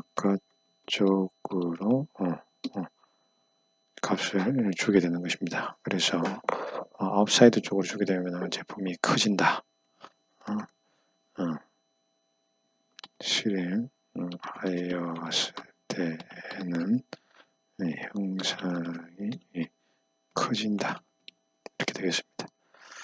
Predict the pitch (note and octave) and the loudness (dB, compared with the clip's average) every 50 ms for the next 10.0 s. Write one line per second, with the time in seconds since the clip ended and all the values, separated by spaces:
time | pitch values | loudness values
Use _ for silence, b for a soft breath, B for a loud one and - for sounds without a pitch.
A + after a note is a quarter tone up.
0 | B B B B B B B - - - - B2+ A#2+ A#2+ A#2 A2 - - C3 B2 | B B B B B B B -20 -18 0 4 6 8 8 6 6 6 6 6 6
1 | - - - C3 B2 A#2 - A2+ G#2 G#2 A2 B2 C3+ C3 A#2+ A2+ A2 A2 A2 G#2+ | 4 6 6 6 6 8 6 2 4 6 6 4 4 4 2 2 2 2 0 0
2 | - G#2+ G#2+ - G#3+ G3+ - _ _ _ _ _ _ _ _ - - - _ _ | -2 -2 -2 -4 -4 -6 -8 _ _ _ _ _ _ _ _ -20 -20 -20 _ _
3 | _ _ _ _ _ _ _ _ _ _ _ _ - - - B2 A2+ G#2+ G2+ F#2+ | _ _ _ _ _ _ _ _ _ _ _ _ -6 4 6 8 8 8 6 4
4 | F#2 G2+ G2 G#2+ C3 D3 C3+ B2 A#2+ A2+ G#2+ G2+ - - - G#2+ G#2+ A2+ A2 - | 2 2 4 6 8 8 8 8 8 8 8 6 2 0 4 6 6 6 6 4
5 | - G2 F#2 F2+ E2+ F2 F2+ F#2+ A2+ A#2+ B2 C3 G#2+ F#2+ F#2+ G2 G#2 A2 - - | 0 0 0 0 -2 -2 2 2 2 2 2 2 4 6 6 6 6 4 2 -2
6 | F2+ G#2 A2+ A2 G2+ F#2+ F2 F2+ G2 A2+ B2 C3 C#3 - _ _ - G2 F#2 E2+ | 2 4 4 4 4 0 0 2 2 2 2 0 -4 -8 _ _ -8 -8 -8 -8
7 | - B B B B B B B _ - - - - - G2 F#2+ F#2+ F#2+ A2+ A#2 | -10 B B B B B B B _ -2 2 2 6 8 8 8 8 10 8 8
8 | A2+ G2+ G2 A#2 A2+ A2+ A#2 B2 C3+ - _ A2+ G#2 G#2 G#2 A2+ B2 A#2+ G2+ F2+ | 8 8 6 8 8 8 8 8 6 2 _ 0 0 2 2 2 0 0 0 0
9 | F2 F2 F2+ F#2+ G2 G2 F2+ F2 - - - - _ _ - - - - - | -2 -2 -2 -2 -2 0 0 -2 -4 -4 -6 -10 _ _ -10 -8 -8 -8 -8